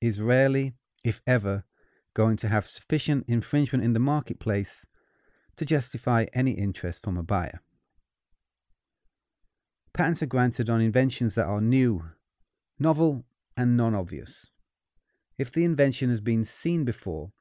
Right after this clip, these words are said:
your patent will not be granted by the Patent Office. So when you file your patent, there's little or no possibility of infringement in the marketplace. And what you're hoping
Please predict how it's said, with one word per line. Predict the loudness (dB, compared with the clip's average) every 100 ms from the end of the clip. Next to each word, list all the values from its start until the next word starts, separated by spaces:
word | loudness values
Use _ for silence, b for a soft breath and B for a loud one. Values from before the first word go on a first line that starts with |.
| _
your | -4 -2
patent | -2 -2 -2 -2
will | -2 0
not | 0 0 -4
be | -4
granted | -4 -4 -6
by | -8 -6
the |
Patent | -2 0 0
Office. | -4 -6 -16 -20 -20 b b b b b b b
So | 0
when | 2 4
you | 2 0
file | 0 2 2
your | 2 0
patent, | 0 -2 -2 -2
there's | -2 -2 -2
little | -2 -2 -2 -2
or | 0
no | 2 4 2
possibility | 0 -4 -4 0 2 2 -2 -6 -8 -10 _
of | -2 0
infringement | 0 2 0 2 0
in | 2 2
the |
marketplace. | 2 0 -2 -8 -10 -12 -14 -20 -20 _ _ _ _ _ _ _ 0
And | 2
what | 4
you're | 2 4
hoping | 2 2 0 0 0